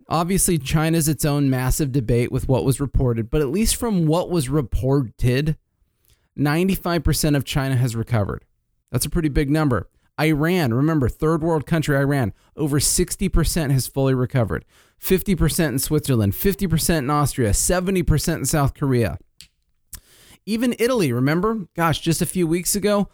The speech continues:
all the news media was about the bloodbath in Italy, the chaos in Italy.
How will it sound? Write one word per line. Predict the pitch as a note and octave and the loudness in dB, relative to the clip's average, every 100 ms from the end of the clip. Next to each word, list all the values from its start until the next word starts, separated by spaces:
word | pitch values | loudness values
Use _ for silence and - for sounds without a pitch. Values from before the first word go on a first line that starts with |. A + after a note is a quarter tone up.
| - _ | -14 _
all | D3 E3 F#3 | -2 0 0
the | E3+ | 0
news | E3 E3 F3 D#3 | 0 2 2 0
media | F#3 F3+ F#3 F3 | 0 2 0 0
was | D#3+ C#3 | 0 0
about | C#3+ C#3+ | 0 -2
the | C3+ | -2
bloodbath | G#2+ C3 C3+ B2 D3+ D3 - | -2 0 0 0 0 0 0
in | B2+ | 0
Italy, | C3 D3+ D#3 | 0 0 0
the | - G2+ | 0 -2
chaos | - C3+ D3+ D3+ C#3+ C#3 | 0 0 0 0 0 0
in | B2 | 2
Italy. | C3 D3+ F3 E3 | 2 2 0 -2